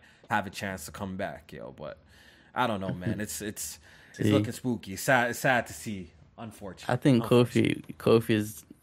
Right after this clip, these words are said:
Speaker 2: idea gives it the best chance, but sometimes even p-,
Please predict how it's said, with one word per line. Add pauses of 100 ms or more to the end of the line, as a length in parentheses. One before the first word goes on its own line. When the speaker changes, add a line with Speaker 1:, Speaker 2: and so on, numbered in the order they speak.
Speaker 2:
idea
gives
it
the
best
chance,
but
sometimes
even
p-,